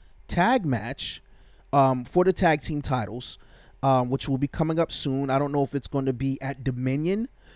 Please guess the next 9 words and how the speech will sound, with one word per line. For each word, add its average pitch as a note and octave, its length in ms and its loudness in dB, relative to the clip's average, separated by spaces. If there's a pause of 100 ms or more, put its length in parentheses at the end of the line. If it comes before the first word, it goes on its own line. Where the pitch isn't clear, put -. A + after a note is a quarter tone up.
(120)
but D3 420 2 (720)
nonetheless, E3+ 840 2 (440)
um, C3 440 4 (2500)
both - 580 4 (260)
Zack E3+ 340 4
Sabre E3 360 2
Junior C3+ 520 -2 (640)
and F3+ 240 0
Taichi A#2+ 600 -2